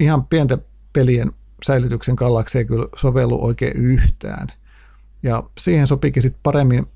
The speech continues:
tää Ikean klassikko eli Billy. Se on yksi markkinoiden halvemmista kirjahyllyistä, ja perusmalli on semmonen kaksi metriä korkea ja kahdeksankymmentä senttiä leveä,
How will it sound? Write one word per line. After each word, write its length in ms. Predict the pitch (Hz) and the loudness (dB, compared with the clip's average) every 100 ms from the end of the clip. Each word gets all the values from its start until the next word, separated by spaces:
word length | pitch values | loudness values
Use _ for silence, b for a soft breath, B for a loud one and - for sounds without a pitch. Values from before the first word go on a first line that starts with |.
| - - - | -20 -20 -8
tää 100 | 131 | -2
Ikean 300 | 127 131 139 | 0 0 0
klassikko 520 | 110 135 131 - - | 2 0 0 -2 -2
eli 120 | 117 117 | 0 2
Billy. 340 | 131 123 117 - - - - - - B B B B | 4 4 2 0 -2 -20 -20 -20 -20 B B B B
Se 220 | - 147 | -2 2
on 240 | 135 127 - - - | 2 0 -4 -8 -4
yksi 220 | 135 139 | -2 0
markkinoiden 500 | 139 131 135 117 117 | 0 0 0 2 4
halvemmista 480 | 156 143 120 107 - | 2 2 0 -2 -2
kirjahyllyistä, 720 | 151 131 123 123 120 - - - - b b b b | 0 4 4 2 0 -2 -6 -8 -18 b b b b
ja 80 | - | -4
perusmalli 600 | - 135 139 143 127 117 120 | 0 0 2 0 0 2 0
on 200 | 131 120 | 0 -2
semmonen 380 | 123 127 123 - | 0 0 0 -4
kaksi 260 | - 135 - | -4 -2 0
metriä 220 | 127 120 | 0 0
korkea 380 | - 127 127 120 | 0 -2 0 -2
ja 60 | 117 | 0
kahdeksankymmentä 500 | 120 127 123 113 - | 0 0 0 -2 -2
senttiä 360 | 117 - 110 | -2 -4 -4
leveä, 300 | 117 143 165 | 0 0 0